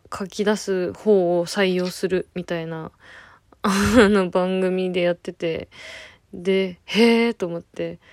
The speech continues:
私絶対同じ紙に書き直すタイプだから。っていうかなんかさ、あの、ちょっとつ-、使いづらいよね。その、なんか入社試験行った時にさ、いっぱい紙置いてあるからってなんかさ、ちょっと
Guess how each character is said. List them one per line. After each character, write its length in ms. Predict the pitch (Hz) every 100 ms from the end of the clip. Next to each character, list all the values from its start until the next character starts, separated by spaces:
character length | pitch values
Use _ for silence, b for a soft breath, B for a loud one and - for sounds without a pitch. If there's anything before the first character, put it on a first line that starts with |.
| b b
私 320 | 214 240 220
絶 260 | - 226 -
対 340 | - 233 233 - -
同 240 | 226 233
じ 140 | 226
紙 240 | - 233 226
に 120 | 190
書 220 | 208 247
き 340 | 226 - - 226
直 240 | 214 233
す 120 | -
タ 140 | - 208
イ 80 | 190
プ 160 | 185
だ 100 | 180
か 160 | 175 170
ら。 200 | 165 165
っ 40 | - B B B B B
て 80 | -
い 20 |
う 60 | 233
か 120 | 220
な 120 | 214
ん 40 | 247
か 120 | 180
さ、 260 | - 185 175 _ _ B B B B
あ 140 | - 180
の、 480 | 175 175 175 170 185
ち 120 | -
ょ 40 |
っ 20 | 339
と 120 | 220
つ-、 260 | - - _ -
使 280 | - 262
い 20 | 285
づ 140 | 311
ら 100 | 330
い 100 | 285
よ 100 | 190
ね。 280 | 175 165 165 175
そ 180 | -
の、 160 | 175 175
な 140 | 175
ん 20 | 185
か 120 | 175
入 200 | 196 214
社 220 | - 254
試 100 | -
験 200 | - 202
行 100 | 180
っ 20 |
た 80 | -
時 300 | - 202 -
に 180 | 165 165
さ、 300 | 196 170 165 B B B -
い 60 |
っ 40 | 190
ぱ 100 | -
い 60 | 214
紙 320 | - 247 262
置 100 | 226
い 60 | 196
て 100 | 196
あ 80 | 190
る 80 |
か 140 | 180 175
ら 60 |
っ 40 | 170
て 140 | -
な 80 | 180
ん 40 |
か 120 | 175 170
さ、 320 | 180 170 170
ち 120 | -
ょ 20 |
っ 20 |
と 80 | 208